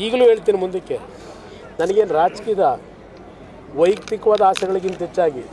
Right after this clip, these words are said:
ಈ ರಾಜ್ಯ ಸಂಪತ್ತು ಭರಿತವಾದಂಥ ರಾಜ್ಯ.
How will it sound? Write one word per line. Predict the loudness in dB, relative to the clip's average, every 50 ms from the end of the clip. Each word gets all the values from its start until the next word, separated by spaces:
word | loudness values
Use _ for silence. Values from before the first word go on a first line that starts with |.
| -16 -18 -16 -16 -18 -18 -18 -18 -18 -20 -20 -18 -18 -18 -18 -18 -20 -18 -10 -4 -2
ಈ | 0 2 4
ರಾಜ್ಯ | 4 4 4 2 2 4 6 6 6 4 2 -2 0
ಸಂಪತ್ತು | 0 0 0 0 -2 -4 0 0 0 0
ಭರಿತವಾದಂಥ | 2 0 2 2 2 2 4 2 2 0 0 2 2 4
ರಾಜ್ಯ. | 2 2 2 2 2